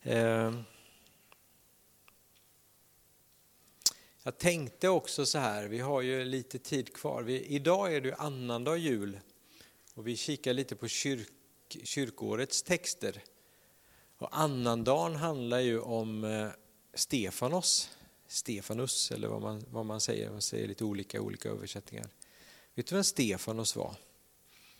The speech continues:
Som står om i Apostlagärningarna. Jag tänkte vi skulle läsa det som, som står om honom där.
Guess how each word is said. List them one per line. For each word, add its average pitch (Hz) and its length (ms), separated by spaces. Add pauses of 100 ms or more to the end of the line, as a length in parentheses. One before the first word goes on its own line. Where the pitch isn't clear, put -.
(680)
Som 110 140
står 107 260
om 98 140
i 101 100
Apostlagärningarna. 90 1040 (680)
Jag - 80
tänkte 151 220
vi 135 40
skulle 135 300
läsa 165 640
det 160 140
som, 131 280
som 143 240
står 165 440
om 131 160
honom 139 500
där. 107 240